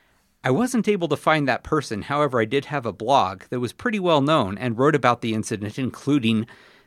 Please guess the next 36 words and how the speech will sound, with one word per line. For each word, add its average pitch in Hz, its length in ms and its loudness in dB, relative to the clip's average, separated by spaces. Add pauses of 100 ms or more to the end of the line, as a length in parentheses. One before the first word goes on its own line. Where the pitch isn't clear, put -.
(220)
the, 101 680 0
uh, 92 440 0
including 107 520 -2
the 95 160 -2
address. 92 540 -4 (440)
And 147 160 2
in 240 100 2
the 214 60 -4
comment 190 380 0
section 127 400 2
that 104 200 4
day, 95 360 0 (100)
the 104 140 -8
pastor, - 640 -2 (500)
uh, 92 380 2
sent - 340 -4
me 104 120 -4
a 98 60 -6
very 104 360 -2
nice 85 300 -10
apology. - 580 -16 (360)
So, 202 260 0 (160)
the, 147 180 2
you 160 60 4
know, 143 160 4
<laughs> 120 60 -4
the, 131 260 -2 (800)
from 131 220 4
time 165 200 4
to 143 60 0
time, 156 280 0
having, 123 580 2
having 120 320 0
a 110 40 0
well-known 117 460 0
blog 101 380 -4